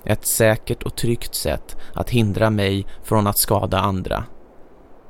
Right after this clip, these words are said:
Men nu är jag frisläppt. Jag vet inte hur många fler det finns av oss här ute. Men jag vet att de fördömdas själar har tagit mitt kött och blod i besittning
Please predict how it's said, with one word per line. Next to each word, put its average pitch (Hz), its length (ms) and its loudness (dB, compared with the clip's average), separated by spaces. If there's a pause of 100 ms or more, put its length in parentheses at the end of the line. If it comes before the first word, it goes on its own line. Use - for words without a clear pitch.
(840)
Men 120 160 6
nu 135 220 6
är 110 40 6
jag 104 140 4
frisläppt. - 800 0 (2500)
Jag 135 100 8
vet 147 220 8
inte 135 180 4
hur 131 80 6
många 123 240 4
fler 131 360 2
det 131 80 0
finns 98 380 2
av 101 180 4
oss - 360 -2
här 110 220 2
ute. 92 440 -2 (1700)
Men 110 120 6
jag 120 80 8
vet 135 280 6
att 131 140 0
de 120 180 4
fördömdas 107 840 2
själar 101 520 2
har 104 140 0
tagit 101 420 2
mitt 104 160 0
kött - 440 0
och 117 180 0
blod 98 460 0
i 107 100 0
besittning 110 800 -2